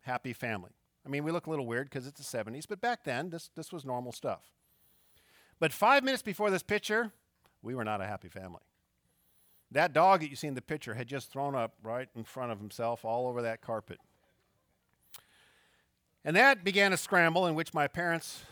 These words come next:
eventually got into an argument, and I yelled at my brother. But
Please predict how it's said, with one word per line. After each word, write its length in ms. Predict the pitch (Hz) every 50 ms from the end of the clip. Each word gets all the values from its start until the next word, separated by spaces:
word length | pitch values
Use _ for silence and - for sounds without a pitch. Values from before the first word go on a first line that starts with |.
| - - - -
eventually 480 | 127 123 143 147 143 - - 139 135
got 180 | 123 131 127 131
into 160 | 135 139 143
an 80 | 139 127
argument, 540 | 110 113 117 120 135 165 233 - - - - - _ _ _ _ _ _ -
and 200 | 110 107 120 120
I 400 | 120 120 127 135 135 139 139 135 123
yelled 240 | 117 117 117 123 120
at 100 | 127 -
my 100 | 120 113
brother. 340 | 110 110 113 107 92 98 92 _ _ _ _ _ _ _ _ _ _ _ _ _ _ _ _ _ _ _ _ _ _ _ _ _ _ - - - _ _ _ _ _ _ _ _ _ -
But 380 | 110 156 190 180 160 180 160